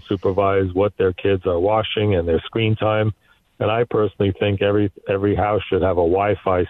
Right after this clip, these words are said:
switch that when everyone goes to bed at ten o'clock at night, the parents in the master bedroom have a switch and they can just shut centrally the Wi-Fi so kids can get some sleep instead of having their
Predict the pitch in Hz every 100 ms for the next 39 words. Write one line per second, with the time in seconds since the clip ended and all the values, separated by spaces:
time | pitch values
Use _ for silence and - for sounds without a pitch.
0 | - 95 92 - - _ _ 90 90 92
1 | 107 107 107 98 98 98 - 82 98 98
2 | 101 - _ _ _ 95 85 104 101 98
3 | 104 104 98 92 101 101 110 - 95 -
4 | 98 104 101 101 - 90 85 95 95 -
5 | 90 98 95 90 90 80 - - 98 101
6 | - - 85 92 95 90 82 - - 104
7 | - _ - 104 104 - 92 95 95 -
8 | _ _ 87 95 101 101 - 104 101 92
9 | 90 82 101 95 95 87 98 95 92 87
10 | - 135 123 _ - - 98 90 98 98
11 | 90 101 98 90 90